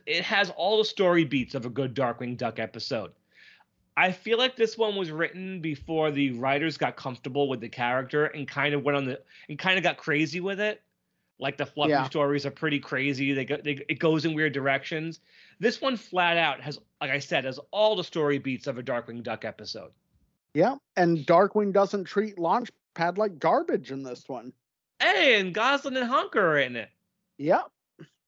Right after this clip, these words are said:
Speaker 1: So, um, let's get the, uh, the, the artist and the writer out of the way. Uh, who drew this story, Stan?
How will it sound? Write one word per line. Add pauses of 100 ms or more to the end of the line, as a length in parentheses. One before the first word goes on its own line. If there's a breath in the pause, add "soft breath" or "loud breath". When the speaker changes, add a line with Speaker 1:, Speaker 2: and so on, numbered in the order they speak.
(460)
Speaker 1:
So,
um, (500)
let's
get
the,
uh,
the,
the
artist
and
the
writer
out
of
the
way. (260 soft breath)
Uh, (140)
who
drew
this
story,
Stan?